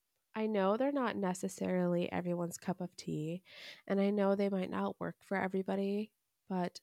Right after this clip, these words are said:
they did work for me. And I can honestly say that I am in a better place right now than what I was at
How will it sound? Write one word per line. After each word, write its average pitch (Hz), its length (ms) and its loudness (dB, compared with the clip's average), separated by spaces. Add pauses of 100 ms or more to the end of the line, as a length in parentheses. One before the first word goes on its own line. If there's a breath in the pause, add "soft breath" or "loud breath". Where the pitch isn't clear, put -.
they 202 100 0
did 240 160 0
work 240 260 -2
for 185 220 -2
me. 170 380 -4 (520 soft breath)
And 196 460 -2 (580)
I 196 80 2
can 214 160 -6
honestly 220 520 -2
say 180 500 0
that 180 80 -6
I - 160 -4
am 202 180 0
in 202 120 -2
a 185 80 -2
better 185 340 -2
place 175 580 -2
right 175 240 -6
now 180 680 -2 (500 loud breath)
than 175 560 2 (100)
what 175 340 2
I 175 200 -2
was 170 500 2 (100)
at 269 380 -2